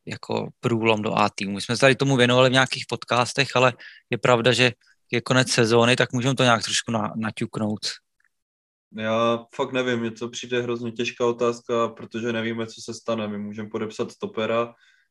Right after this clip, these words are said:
Speaker 2: tím pádem si myslím, že Gay by z kola vypadl. My můžeme podepsat útočníka
Speaker 1: Nebo takhle,
Speaker 2: tím.
Speaker 1: a pojď, já se zeptám jinak, o, kdo si myslíte, že s těma schopnostma nebo jako výkonama, který předvedl tuhle sezónu,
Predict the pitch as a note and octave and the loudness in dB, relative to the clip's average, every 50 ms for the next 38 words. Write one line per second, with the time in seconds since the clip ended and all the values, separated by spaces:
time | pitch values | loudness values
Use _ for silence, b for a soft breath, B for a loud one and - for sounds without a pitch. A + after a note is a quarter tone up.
0 | _ - A2 A2+ G#2+ G#2+ - A2+ A2+ A2+ A#2 A2+ G#2+ - A#2+ A2 A2 - A#2 A2+ | _ -10 -8 -8 -8 -4 -2 0 0 0 0 -4 -6 -10 -10 -10 -10 -8 -8 -8
1 | A2+ A2+ A2+ G#2+ G#2 G#2+ G#2+ A2 G#2+ G#2+ A2 G#2 - - A2+ A2 A2 A2 A2+ G#2+ | -6 -6 -8 -8 -6 -6 -6 -6 -6 -8 -10 -12 -10 -8 -6 -6 -6 -6 -8 -6
2 | - A#2+ A2 G#2 G2+ G2 G2 G2+ G#2 G#2 G2+ A2+ A2 G#2+ G#2 - G#2+ A2 G#2+ - | -4 -4 -4 -4 -6 -8 -8 -10 -10 -12 -10 -10 -10 -10 -8 -8 -8 -6 -6 -6
3 | - A#2+ G#2 G#2+ G#2+ G#2 A#2 C3+ C3+ C#3+ C#3 D#3 D3 D3 A#2 A2 - - G#2+ - | -8 -8 -8 -8 -6 0 2 6 6 8 8 8 6 6 4 4 0 -8 -8 -8
4 | - - - - C3 B2 B2 - - _ - - C#3 - - D3 C#3 - - - | -8 -8 0 4 6 6 6 4 0 _ -20 -20 -10 0 0 0 0 0 -10 -10
5 | - - E3 D#3 D#3 - F#3+ F#3 D#3 D#3 - - E3+ F3 E3+ D#3+ D3 C3+ C3 C#3 | 0 4 6 6 6 6 6 6 6 6 6 8 8 8 8 8 6 6 6 6
6 | E3+ F3+ - - - - - D#3 C#3+ C#3 A#2 A2+ _ _ - - A#2+ D3 D3+ C3+ | 6 6 2 -2 -2 2 4 4 4 4 2 -4 _ _ -10 0 4 4 6 6
7 | - - F#3+ E3+ E3 D3+ - - - C#3+ C#3+ C#3 C#3 - D3+ D#3 D#3+ C#3+ C#3 D#3 | 6 6 8 8 8 6 6 6 6 6 6 6 6 6 6 6 6 6 6 6
8 | D3 D3 D3 D#3 C#3+ B2+ A#2 - - - - - - - D3+ D#3 F3 E3 - - | 6 6 6 4 2 -2 -2 0 2 2 2 0 0 0 4 6 6 6 6 6
9 | - D3 - - C3+ C3+ B2+ - - - - - A2+ A2+ B2 D#3 D#3+ D3 B2+ C3 | 4 4 4 4 2 2 2 2 0 -4 -4 0 4 4 6 6 4 6 6 6
10 | B2 A#2 - C3+ B2+ A2+ A#2 C3 B2 - - D#3+ D3 C#3+ C3+ C3+ C3+ C3 - - | 6 6 4 2 2 2 2 -2 -2 2 4 6 6 6 6 6 4 2 4 4
11 | C#3+ C#3+ C3 - - C#3 C3+ C3 C3+ C#3+ D3+ - - C#3+ D3 C#3+ - - C3+ B2 | 4 4 4 4 4 4 6 6 8 6 6 6 6 4 4 4 4 4 2 4
12 | A2+ B2+ B2+ B2+ B2+ C3+ C#3+ D3 | 6 8 8 8 8 6 4 2